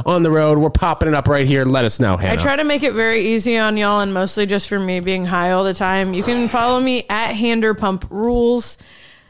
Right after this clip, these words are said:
Speaker 2: That's like Vanderpump, but H A N. That's my Twitter, OnlyFans, and Instagram. So.
Speaker 1: And it's poppin'.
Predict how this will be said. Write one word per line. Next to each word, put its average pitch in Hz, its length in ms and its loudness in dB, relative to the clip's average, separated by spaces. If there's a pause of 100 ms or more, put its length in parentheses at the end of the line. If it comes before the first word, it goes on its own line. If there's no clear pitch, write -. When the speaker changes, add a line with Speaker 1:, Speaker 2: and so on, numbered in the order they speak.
Speaker 2:
That's 180 260 -4
like 196 140 -2
Vanderpump, 277 600 0
but 220 180 0
H 208 200 -2
A 269 240 2
N. 220 280 2
That's 196 260 -2
my 196 160 0
Twitter, 220 480 0
OnlyFans, 196 800 0
and 185 140 -2
Instagram. 175 880 -4
So. - 480 -6 (220)
Speaker 1:
And 151 160 2
it's 175 100 -2
poppin'. 285 720 2